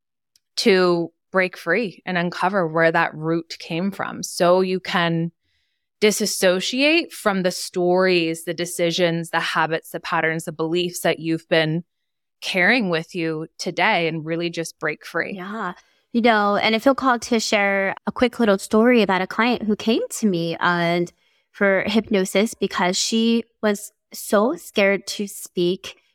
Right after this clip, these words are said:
Speaker 2: in the workplace. Uh, she had a senior executive
Speaker 1: Mm.
Speaker 2: role that required her to stand in the boardroom and give presentations, and she would get petrified to the point where she would go to talk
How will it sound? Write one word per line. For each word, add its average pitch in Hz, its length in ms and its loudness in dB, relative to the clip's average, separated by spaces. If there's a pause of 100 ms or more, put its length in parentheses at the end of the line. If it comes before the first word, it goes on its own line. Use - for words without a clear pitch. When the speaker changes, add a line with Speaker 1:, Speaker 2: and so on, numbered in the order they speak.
(120)
Speaker 2:
in 185 160 2
the 175 100 4
workplace. - 760 -4
Uh, 127 120 -2
she - 160 -4
had 180 200 -4
a 175 40 -8
senior 190 260 0
executive 220 580 0
Speaker 1:
Mm. 185 200 -6
Speaker 2:
role 175 360 4 (280)
that 180 120 -2
required 175 420 -2
her 185 240 2
to 185 220 -8
stand 175 360 0
in 196 80 4
the 220 60 4
boardroom 190 520 4
and 170 100 -4
give 170 180 -8 (140)
presentations, 202 1160 -2
and 180 140 -2
she 214 220 -4
would 208 120 -2
get - 160 0
petrified 175 800 -2 (420)
to - 120 -6
the 190 80 -2
point - 280 0
where 185 100 -2
she - 120 -2
would 190 80 0
go 185 120 4
to 180 80 0
talk 233 360 0